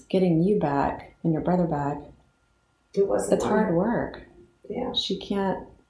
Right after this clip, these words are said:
Speaker 1: be a good addict.
Speaker 2: No, and, you know, I, and she was so young.
Speaker 1: Mm-hmm.
Speaker 2: I mean, she had my brother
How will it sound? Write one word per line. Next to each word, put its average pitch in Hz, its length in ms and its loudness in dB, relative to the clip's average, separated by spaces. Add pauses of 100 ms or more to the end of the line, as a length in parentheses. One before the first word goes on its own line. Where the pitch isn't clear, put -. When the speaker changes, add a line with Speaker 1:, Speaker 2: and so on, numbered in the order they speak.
Speaker 1:
be 226 180 4
a - 60 2
good 160 140 2
addict. 143 520 -2 (600)
Speaker 2:
No, 262 420 6
and, 247 320 6
you 240 160 6
know, 220 240 4
I, 196 320 0 (260)
and 190 160 4
she 214 180 0
was 196 120 2
so 202 120 4
young. 185 600 0 (840)
Speaker 1:
Mm-hmm. 143 440 -4
Speaker 2:
I 202 140 4
mean, 190 680 4 (1120)
she - 140 0
had 392 160 4
my 196 120 2
brother 196 680 2